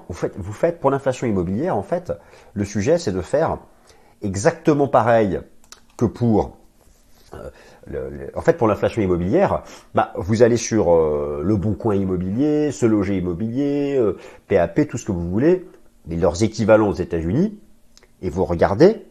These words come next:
les nouvelles offres, le prix des nouvelles offres dans l'en-, dans, dans, dans, dans la vente immobilière ancien, dans la vente dans le neuf et dans les loyers, les trois catégories. Et ces prix-là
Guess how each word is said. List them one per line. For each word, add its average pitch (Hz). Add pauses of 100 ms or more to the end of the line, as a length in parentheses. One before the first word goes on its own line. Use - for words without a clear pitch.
(760)
les 98
nouvelles 170
offres, -
le 90
prix - (160)
des 87
nouvelles 98
offres - (640)
dans 80
l'en-, 90
dans, 78
dans, 71 (260)
dans, 73 (260)
dans 76
la 78
vente 101
immobilière 82
ancien, 190 (360)
dans 87
la 80
vente 92
dans 82
le 85
neuf 208
et 185
dans 160
les 175
loyers, 143
les 87
trois -
catégories. 110 (1600)
Et -
ces -
prix-là 120